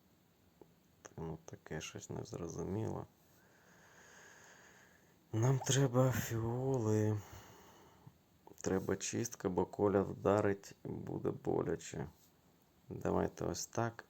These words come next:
Сині зберуться. Може і фіол збереться, ні. Але буде в нас... Так, Коля від'їхав. Ця від'їхала, добре.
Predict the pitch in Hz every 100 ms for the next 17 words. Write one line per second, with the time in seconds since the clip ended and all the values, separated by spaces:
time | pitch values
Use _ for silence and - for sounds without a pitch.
0 | - - - 95 90 87 90 95 95 113
1 | 110 - 78 78 _ _ _ _ _ _
2 | _ - 95 98 95 90 - 92 82 82
3 | 80 - 85 85 85 - - 80 82 80
4 | 78 - _ _ _ _ _ _ - -
5 | - - - - _ - - 82 90 107
6 | 104 104 98 101 98 98 - - - -
7 | 82 78 - 87 87 87 87 92 110 117
8 | 95 82 - - - - - - - -
9 | _ - _ _ _ _ _ _ _ _
10 | _ _ _ - - - 85 87 85 85
11 | 80 - 85 85 98 92 85 82